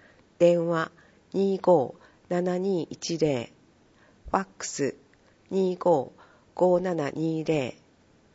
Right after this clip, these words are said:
メールアドレス、ディーエーエヌジェーオーアットマークシーアイティーワイドットケーアイケーユーシーエイチアイドットエルジードッ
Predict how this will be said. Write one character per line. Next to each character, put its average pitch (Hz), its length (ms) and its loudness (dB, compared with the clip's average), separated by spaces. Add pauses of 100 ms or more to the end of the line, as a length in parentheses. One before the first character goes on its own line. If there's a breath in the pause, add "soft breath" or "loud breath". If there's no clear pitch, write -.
(440 soft breath)
メ 190 200 2
ー 190 40 -2
ル 190 240 -2
ア 175 60 0
ド 160 140 -4
レ 139 160 -4
ス、 - 300 -10 (1040 soft breath)
デ 196 80 -4
ィ 190 260 -4
ー 175 220 0
エ - 120 -8
ー 175 60 2
エ 185 40 0
ヌ 156 220 -4 (140)
ジ 170 100 0
ェ 165 140 6
ー 160 100 -2
オ 147 220 -4
ー - 20 -20 (420)
ア - 20 -6
ッ 175 140 -10
ト 180 120 -2
マ 180 180 -4
ー 156 40 -12
ク - 340 -12 (200 loud breath)
シ 185 360 -6
ー 185 80 -2
ア 170 80 -2
イ 139 80 -6
テ - 180 -12
ィ 165 160 -2
ー 160 60 -4
ワ 160 160 -2
イ 127 100 -10 (160)
ド 160 120 -4
ッ - 40 -12 (160)
ト 147 240 -4 (340 loud breath)
ケ 180 300 0
ー 180 40 -2
ア 180 60 -2
イ 151 140 -6
ケ 160 320 -2
ー 156 40 -4
ユ 151 260 -8
ー - 40 -8
シ - 460 -8
ー 160 60 -2
エ 170 80 -2
イ 170 80 -6
チ - 240 -12
ア 160 140 -6
イ - 120 -8 (180)
ド 147 120 -6
ッ - 40 -10 (160)
ト 151 200 -4 (240 loud breath)
エ 156 100 -2
ル 165 140 -2
ジ 180 220 -6
ー 175 60 -8
ド 156 140 -6
ッ 156 60 -12